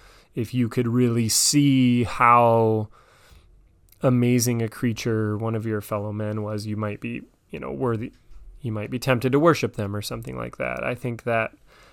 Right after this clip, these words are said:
that the way this poem directs your attention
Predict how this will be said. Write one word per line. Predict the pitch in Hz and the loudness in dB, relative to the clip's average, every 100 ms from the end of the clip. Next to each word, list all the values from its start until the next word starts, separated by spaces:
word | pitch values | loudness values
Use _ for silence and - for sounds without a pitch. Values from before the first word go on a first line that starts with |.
| _ - | _ -6
that | 120 120 117 117 - - - _ _ _ _ _ | 0 2 2 -2 -6 -16 -20 _ _ _ _ _
the | 131 | -2
way | 127 131 | 2 4
this | 123 120 | 2 0
poem | - 127 120 113 107 | -4 -4 -2 -2 -2
directs | 117 110 113 - - | -4 -2 -4 -4 -8
your | 117 110 | -4 -4
attention | 107 - 110 104 113 107 104 104 101 | -4 -6 -8 -6 -6 -6 -6 -8 -10